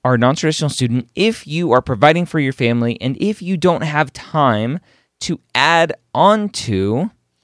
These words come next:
your healthcare experiences 'cause you're working in healthcare already, and you don't have time to quote unquote volunteer for free because you have to put food on the table, a roof over your head, then you answer the question by saying,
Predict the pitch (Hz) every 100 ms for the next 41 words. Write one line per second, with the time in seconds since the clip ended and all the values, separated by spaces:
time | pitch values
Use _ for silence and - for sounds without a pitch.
0 | _ _ _ _ _ _ _ 123 143 127
1 | 170 - 160 135 - 123 110 113 170 185
2 | 175 175 131 139 247 - 214 156 123 113
3 | 110 - 113 92 85 90 85 92 196 _
4 | _ _ _ _ _ _ - 160 151 190
5 | 214 214 - 175 170 - 147 135 151 101
6 | 98 120 156 151 120 - - 220 170 117
7 | - 110 98 - 160 214 226 123 123 214
8 | _ - 131 120 120 107 104 - 202 160
9 | 113 117 123 127 131 233 165 95 87 95
10 | 113 151 _ _ _ _ _ 143 196 220
11 | - - 220 226 160 131 113 78 - 147
12 | 143 127 - 107 110 107 101